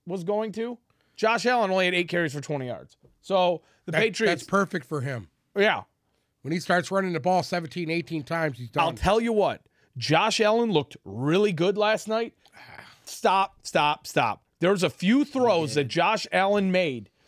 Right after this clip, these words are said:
Speaker 1: that I think there are
Speaker 3: He
Speaker 1: very
Speaker 3: did.
Speaker 1: few other guys in the league that could make 'em.
Speaker 2: And there's a few thing, throws that he makes that you're scratching your head saying,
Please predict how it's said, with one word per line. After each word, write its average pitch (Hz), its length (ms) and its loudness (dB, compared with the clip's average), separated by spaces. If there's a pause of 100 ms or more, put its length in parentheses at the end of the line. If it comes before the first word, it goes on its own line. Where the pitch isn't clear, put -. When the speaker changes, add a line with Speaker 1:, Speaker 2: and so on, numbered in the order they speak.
(120)
Speaker 1:
that 175 180 0
I 185 160 4
think 185 260 -2
there 185 100 2
are 160 80 2
Speaker 3:
He 139 80 -2
Speaker 1:
very 208 440 2
Speaker 3:
did. 120 140 -4
Speaker 1:
few 226 280 2
other 202 280 0
guys 180 360 0
in 160 60 -6
the 160 80 -2
league 160 300 0
that 143 140 0
could 131 120 -6
make 127 280 -8
'em. - 80 -18
Speaker 2:
And 127 100 -8
there's 139 200 -6
a 147 60 -8
few 156 240 -6
thing, 156 500 -6
throws 156 400 -4
that 143 120 -10
he 143 140 -6
makes 143 380 -4
that 135 160 -8
you're 135 220 -8
scratching 151 560 -4
your 143 140 -10
head 143 260 -4
saying, 127 320 -10